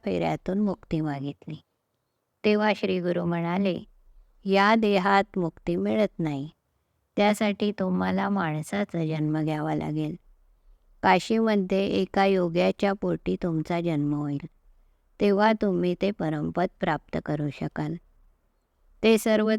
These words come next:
तपस्वी समाधीतून बाहेर येईनात, म्हणून श्री गुरूंनी त्या वाघांना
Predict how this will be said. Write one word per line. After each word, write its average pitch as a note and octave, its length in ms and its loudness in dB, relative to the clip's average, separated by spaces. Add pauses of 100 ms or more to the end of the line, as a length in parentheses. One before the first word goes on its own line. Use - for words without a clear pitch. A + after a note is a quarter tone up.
तपस्वी G3 540 0
समाधीतून F3 800 -4
बाहेर D#3+ 340 -2
येईनात, F3 480 0 (720)
म्हणून G#3+ 340 2
श्री G#3 280 0
गुरूंनी G#3 500 0
त्या F#3+ 220 -2
वाघांना F3+ 640 0